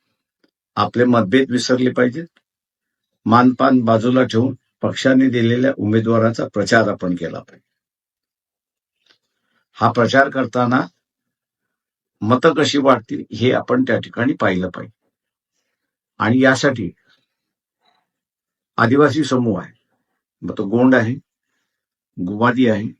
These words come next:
माना आहे किंवा इतर आहे, याच्याशी आपण संपर्क साधला पाहिजे. दुसरं, जो ओबीसी आहे,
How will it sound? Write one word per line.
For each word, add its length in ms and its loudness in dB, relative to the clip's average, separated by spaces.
माना 320 0
आहे 160 -4
किंवा 200 -6
इतर 380 0
आहे, 160 0
याच्याशी 600 0
आपण 320 -4
संपर्क 540 -4
साधला 440 -6
पाहिजे. 300 -20
दुसरं, 480 0
जो 280 2
ओबीसी 440 2
आहे, 220 -4